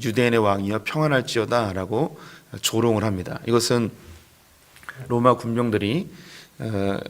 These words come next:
이제 그 로마의 황제였던, 어, 케샤르, 어, 가이사에게 하였던, 어, 그런 인사법입니다. 그래서 아베 카이사르 하면은 이제 그 평안하시-, 평안할지어다 가이사여라는 그런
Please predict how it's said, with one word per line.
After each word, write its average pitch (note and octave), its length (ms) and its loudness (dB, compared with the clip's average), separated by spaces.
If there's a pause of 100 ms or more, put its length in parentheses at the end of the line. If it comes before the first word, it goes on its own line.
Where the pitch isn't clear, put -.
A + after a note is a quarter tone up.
이제 G2+ 340 -4 (100)
그 G2+ 220 -4
로마의 A#2 340 6
황제였던, A2+ 600 0 (440)
어, G2 320 -8 (340)
케샤르, C#3 640 4 (180)
어, A2 220 -10
가이사에게 A2 960 2
하였던, C3 520 -2 (300)
어, G#2 220 -8
그런 A2 360 0
인사법입니다. A2+ 880 -4 (520)
그래서 G#2 180 -8
아베 G#2+ 400 2
카이사르 A2+ 480 2
하면은 G#2+ 480 -2 (440)
이제 G2 320 -6 (400)
그 - 140 -18
평안하시-, C3 720 2 (160)
평안할지어다 A#2+ 880 2 (340)
가이사여라는 G2+ 880 2
그런 F#2+ 320 -4